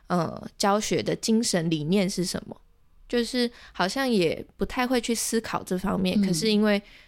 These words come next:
Speaker 1: 透过访谈可以知道说，哦，原来老师一开始他可能他想要当钢琴老师，
Speaker 2: 嗯。
Speaker 1: 甚至当了一段，然后也当了补习班老师，然后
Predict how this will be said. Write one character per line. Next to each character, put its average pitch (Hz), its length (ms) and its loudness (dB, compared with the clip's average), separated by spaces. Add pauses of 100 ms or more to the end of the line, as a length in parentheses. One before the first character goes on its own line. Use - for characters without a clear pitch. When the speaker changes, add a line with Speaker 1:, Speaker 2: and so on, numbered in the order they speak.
Speaker 1:
透 233 160 0
过 202 160 2
访 196 220 -4
谈 - 240 -12
可 208 100 0
以 190 120 2
知 180 100 -2
道 170 160 0
说， - 180 -6 (340)
哦， 294 200 0 (280)
原 233 120 2
来 262 140 4
老 180 180 2
师 226 320 2 (240)
一 240 80 0
开 220 240 2
始 190 180 0
他 190 280 0
可 202 160 -2
能 180 360 -2
他 208 200 -2
想 180 220 0
要 170 140 2
当 170 300 -2
钢 180 180 0
琴 180 220 0
老 156 160 -4
师， 170 340 -2
Speaker 2:
嗯。 185 480 0 (180)
Speaker 1:
甚 214 160 2
至 196 140 2
当 190 180 0
了 180 80 0
一 - 100 -6
段， - 280 0 (420)
然 165 120 -4
后 196 180 2
也 180 140 2
当 180 220 0
了 175 140 2
补 175 140 -8
习 - 160 -4
班 185 180 0
老 180 160 -2
师， 165 380 -6 (520)
然 170 140 -2
后 175 480 -2